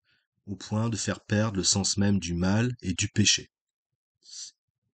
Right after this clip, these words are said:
Il est écrit donc qu'il s'agit de ce mystère d'iniquité dont parle donc saint Paul dans Thessaloniciens, euh, chapitre deux, verset sept. Alors, revenons à nouveau au début de la Bible, donc dans la Genèse, notamment au chapitre trois,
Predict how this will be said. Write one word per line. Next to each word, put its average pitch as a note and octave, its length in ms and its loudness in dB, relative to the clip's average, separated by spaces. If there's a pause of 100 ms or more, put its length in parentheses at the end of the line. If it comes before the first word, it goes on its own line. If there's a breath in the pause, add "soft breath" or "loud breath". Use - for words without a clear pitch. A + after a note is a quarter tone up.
(100)
Il E2 100 -14
est D2+ 100 -12
écrit F2 220 -4
donc F#2+ 120 0
qu'il F#2 120 -2
s'agit G2 320 2
de F#2+ 80 -4
ce - 140 2
mystère F#2+ 320 0
d'iniquité F2+ 600 0 (480 loud breath)
dont G2 240 0
parle G2+ 300 -2
donc F#2+ 180 2
saint F2+ 200 2
Paul G2 340 -4 (460)
dans F#2 100 -20
Thessaloniciens, F2+ 840 -6 (300)
euh, C#2+ 200 -14
chapitre - 440 -10
deux, F#2 140 -2
verset - 260 -4
sept. - 420 -4 (840)
Alors, F#2+ 320 -2
revenons D3+ 480 2
à C3 60 2
nouveau B2 460 2
au G2 120 -6
début G#2+ 300 -2
de F#2 60 -6
la F2+ 100 2
Bible, D#3+ 300 -2
donc G#2+ 160 -2 (120)
dans G2 80 -2
la F#2 100 0
Genèse, G#2+ 640 0 (880 loud breath)
notamment A2 420 -4
au G2 40 -4
chapitre - 480 -8
trois, E3 500 -6